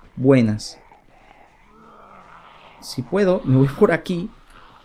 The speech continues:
Que no vaya cansado, que no vaya cansado. Que vaya calmado. Que se fume un cigarrito porque no lo, lo interrumpieron. Lo han interrumpido en pleno proceso. Tiene puesto estas cosas.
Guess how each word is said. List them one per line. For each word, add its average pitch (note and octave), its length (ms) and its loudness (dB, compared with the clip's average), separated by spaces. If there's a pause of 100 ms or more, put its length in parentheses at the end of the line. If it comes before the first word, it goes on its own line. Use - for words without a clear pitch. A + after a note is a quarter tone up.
(400)
Que C3 100 0
no B2+ 80 2
vaya C#3+ 140 2
cansado, A#2 380 -2
que A2 100 -4
no A#2 60 -2
vaya B2 160 0
cansado. A2+ 460 -6
Que - 80 -10
vaya A#2 140 -6
calmado. G#3 440 -2 (2000)
Que C3 80 -8
se A#2+ 120 -6
fume F3 240 -4
un B2+ 80 2
cigarrito D#3+ 500 -2
porque A#2+ 200 -2
no C3 100 0
lo, C3+ 260 0
lo A#2+ 80 -2
interrumpieron. A#2 720 -2 (1080)
Lo A#2 80 -8
han A#2+ 60 -2
interrumpido B2+ 540 -2
en A#2+ 160 0
pleno G3+ 400 -2
proceso. C3 460 -8 (420)
Tiene F3 360 -6 (400)
puesto C#3+ 240 -4
estas C#3+ 180 -6
cosas. A2+ 360 -8